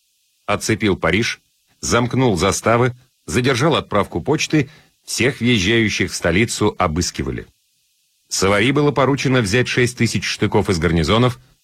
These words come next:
Окружить здание суда, внутри его расставить караулы, дабы пресекать в публике любое проявление сочувствия к подсудимым. Бонапарт заранее устранил из суда присяжных заседателей, судивших по долгу гражданской совести.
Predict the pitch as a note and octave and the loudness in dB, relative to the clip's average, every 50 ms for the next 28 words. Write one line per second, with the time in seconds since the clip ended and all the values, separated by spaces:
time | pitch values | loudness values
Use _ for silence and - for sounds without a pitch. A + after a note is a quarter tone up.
0 | _ _ - E2+ F#2+ F2 G2+ A2+ A2 A#2+ C#3 A#2 F2 E2+ A2 A2 G2+ F#2+ F2+ D#2+ | _ _ -4 -4 -2 0 2 2 2 2 2 0 0 0 2 2 4 4 2 2
1 | - - F2 D#2+ G2+ A2+ - - _ _ _ - E2 E2 F#2+ A2 G#2 F#2 A#2+ A#2+ | 0 0 0 0 0 0 -2 -4 _ _ _ -6 -2 0 2 2 2 2 2 2
2 | G#2+ G2 F#2 F#2 F#2 F2+ - - G2+ F#2+ F2+ E2+ - - F#2 F2+ F2 E2+ G#2 C3+ | 2 2 2 2 2 0 0 0 0 0 0 -2 -2 -2 0 0 2 2 2 2
3 | C#3 C#3+ C#3+ C#3 - - - D2+ F#2 G#2 C#3 C#3 C#3+ C#3+ B2+ - D3 A#2+ - D3 | 2 2 2 0 -2 -4 -4 -2 0 0 0 0 0 0 0 0 0 0 0 0
4 | C#3+ - - D3+ D#3 C#3 C#3 C#3 B2+ C#3 C3+ B2+ B2 B2 G#2 F2 G#2 B2+ C#3 C#3 | -2 -2 -2 -2 0 2 2 0 2 2 2 4 4 4 2 2 2 4 4 4
5 | B2+ A2 A2+ A#2 A#2 A2 G2+ G#2 A2+ A#2 A2 G#2 G2 F#2+ F2 - - E2+ E2 - | 2 2 2 2 2 2 2 2 2 2 2 2 2 2 0 0 -2 -2 -2 -2
6 | - B2 A#2 - - B2+ G2+ F#2 E2 - - F2 D#2 - - D#2+ D2 D#2+ D2 C2+ | -2 -4 -4 -2 0 0 0 0 0 -2 -4 -4 -2 -2 -4 -2 0 0 0 -2
7 | B1 A1+ - _ _ _ _ _ _ _ _ _ _ _ _ _ _ _ _ _ | -4 -8 -10 _ _ _ _ _ _ _ _ _ _ _ _ _ _ _ _ _
8 | _ _ _ _ _ _ - D2+ - A#2 B2 C3+ B2+ G#3 G#3+ G3 D3+ C3+ E3+ F3 | _ _ _ _ _ _ -2 0 2 2 2 2 2 2 0 2 2 2 2 4
9 | F3+ G3 F#3 F3 D#3+ D#3 D3 C#3 A#2+ - B2 B2+ C3 C#3+ D#3+ D3 C3 B2 - - | 4 4 4 4 4 4 4 2 0 0 2 2 2 2 2 2 2 0 0 0
10 | A#2 A2 A#2+ C#3+ C3 - A#2+ A#2+ - - B2 A#2+ G2 A2+ A#2 G2+ G2 B2+ A#2+ - | 0 0 2 0 0 0 0 0 2 2 2 2 4 2 0 0 0 -2 0 0
11 | C3+ C3 C3+ D3 - - F#2+ E2+ E2+ D#2+ - - F2+ F2 A2 G#2 - - G2 E2 | 0 0 0 0 0 0 0 0 0 0 0 0 0 2 0 0 0 0 -2 0
12 | - G2 F#2+ E2+ G#2 G#2 G2 E2+ F#2 F2 E2 F#2 F#2 E2 D2+ F#2 F#2 F2 - - | 0 0 0 2 2 2 2 2 2 2 2 2 0 0 0 0 0 0 0 0
13 | F#2+ F#2+ - - A#2 F#2 D#2+ D2 - - - - | -2 -2 0 0 0 0 0 -2 -2 -6 -8 -10